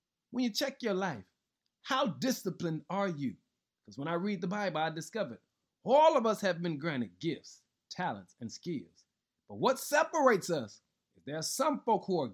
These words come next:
gifted, talented, and skilled, but they lack discipline. And I'm challenging you today to not allow anything to cause you to break your discipline. Be disciplined in the way that you walk. Be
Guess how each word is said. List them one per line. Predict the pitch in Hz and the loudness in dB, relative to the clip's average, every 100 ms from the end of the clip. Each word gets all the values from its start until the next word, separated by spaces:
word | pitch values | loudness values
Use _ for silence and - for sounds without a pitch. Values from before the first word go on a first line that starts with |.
| - | -4
gifted, | 214 - - - _ _ - | -4 -6 -16 -18 _ _ -12
talented, | - 214 180 143 135 | -4 -2 -2 -4 -4
and | 123 120 | -2 -4
skilled, | - 269 285 277 262 _ _ _ _ | -4 -6 -6 -8 -12 _ _ _ _
but | 87 - | -20 -8
they | - 214 120 | -2 -2 -2
lack | 113 165 - - _ _ _ - | -2 -2 -2 -8 _ _ _ -6
discipline. | 170 - 104 - - _ _ _ _ | -4 -4 -10 -18 -20 _ _ _ _
And | - | -2
I'm | 208 | 0
challenging | - 214 202 151 139 | 2 4 4 2 -2
you | 147 | -2
today | 120 98 143 - _ _ _ _ _ - | -4 -4 -8 -8 _ _ _ _ _ -12
to | 214 | -6
not | 202 247 247 | 0 2 4
allow | 226 220 220 | 4 4 4
anything | 277 190 170 143 - _ _ _ _ - | 4 0 -2 -6 -8 _ _ _ _ -18
to | 180 | -14
cause | - 202 165 127 | -4 0 0 -2
you | 160 | -6
to | 104 | -6
break | 92 151 - | -6 -6 -6
your | 139 | -8
discipline. | 101 147 147 104 - - _ _ _ _ - | -6 -6 -8 -10 -18 -20 _ _ _ _ -4
Be | 220 113 - | -4 -4 -2
disciplined | 320 302 214 220 202 | 0 0 -2 -2 0
in | 180 160 | 0 0
the | |
way | 147 165 | -2 -4
that | 143 - | -4 -6
you | 156 | -6
walk. | 123 139 120 - _ _ _ - | -6 -6 -8 -12 _ _ _ -2
Be | 220 | -2